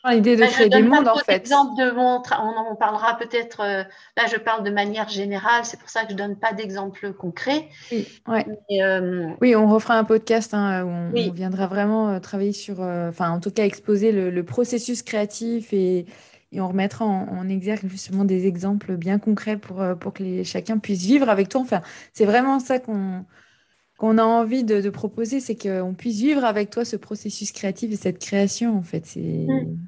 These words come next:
Speaker 1: c'est, c'est assez, euh, assez, euh, ben, enivrant, c'est le mot qui me vient, <laughs> en tout cas.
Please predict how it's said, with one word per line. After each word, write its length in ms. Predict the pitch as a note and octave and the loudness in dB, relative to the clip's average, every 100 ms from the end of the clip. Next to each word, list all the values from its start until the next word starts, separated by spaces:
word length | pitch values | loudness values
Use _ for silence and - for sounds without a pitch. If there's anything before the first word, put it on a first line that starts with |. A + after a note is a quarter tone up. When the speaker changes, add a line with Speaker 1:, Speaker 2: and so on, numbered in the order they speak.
| - _ | -16 _
Speaker 1:
c'est, 220 | - F#3+ | -8 -8
c'est 180 | F#3 F#3+ | -6 -4
assez, 320 | E3+ - G3 F3 | -4 -2 -2 0
euh, 80 | E3 E3 - _ - - - - - _ _ _ _ _ _ | -2 -4 -8 _ -18 -18 -20 -20 -20 _ _ _ _ _ _
assez, 480 | F#3+ F#3+ - A3+ A#3 G#3 | 0 0 2 6 8 8
euh, 880 | F3 E3+ E3 D#3+ D#3 D3+ D3+ D3 D3 - _ _ _ _ _ _ | 8 6 6 4 2 0 0 -2 -4 -10 _ _ _ _ _ _
ben, 160 | E3 E3 | 0 2
enivrant, 540 | A3 C4 B3+ A3 G3 G#3 | 4 6 6 6 4 2
c'est 140 | G#3 | 4
le 80 | F#3+ | 4
mot 80 | A#3 | 2
qui 180 | A#3 | 4
me 60 | B3 | 4
vient, 300 | A3 C#4+ C4+ | 6 4 4
<laughs> 280 | G#3+ G3+ B3 | 4 2 0
en 60 | |
tout 200 | G#3 G#3+ - | 0 -4 -2
cas. 140 | A#3 | -4